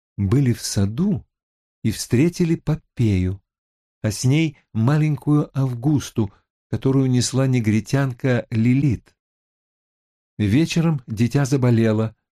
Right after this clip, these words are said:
и Лилит утверждает — что девочку сглазили. И сглазила чужеземка, которую встретили в саду.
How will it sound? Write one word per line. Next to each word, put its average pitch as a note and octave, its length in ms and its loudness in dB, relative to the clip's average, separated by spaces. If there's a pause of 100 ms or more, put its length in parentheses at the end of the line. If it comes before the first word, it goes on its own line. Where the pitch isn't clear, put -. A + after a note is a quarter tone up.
(300)
и A2+ 120 0
Лилит A#2 400 2
утверждает — A2+ 840 0 (360)
что - 180 -6
девочку C3 480 0
сглазили. G#2+ 760 0 (640)
И A#2+ 120 0
сглазила C#3 680 2
чужеземка, C#3 1000 0
которую C#3+ 360 0
встретили D3+ 560 0
в C3+ 80 -8
саду. C#3+ 400 0